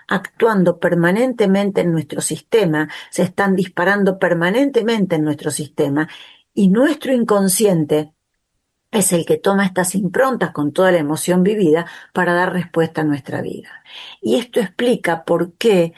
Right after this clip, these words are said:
por más actitud mental positiva que ponga para cambiar una, una forma de reaccionar, para modificar, eh, mi, mi,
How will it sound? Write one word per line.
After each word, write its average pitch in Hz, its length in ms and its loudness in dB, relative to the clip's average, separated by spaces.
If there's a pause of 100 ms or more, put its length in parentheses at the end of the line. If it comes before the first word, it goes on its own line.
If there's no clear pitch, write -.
(340)
por 175 200 2
más 196 520 0 (240)
actitud 180 560 -2
mental 202 420 0
positiva 202 640 0
que 180 100 -2
ponga 165 560 0 (300)
para 170 400 -2
cambiar 185 1000 2
una, 190 460 0 (460)
una 185 240 0
forma 190 400 0
de 170 100 2
reaccionar, 165 800 0 (280)
para 175 360 -4 (260)
modificar, 185 1120 2 (380)
eh, 170 760 4
mi, 180 440 2
mi, 170 580 0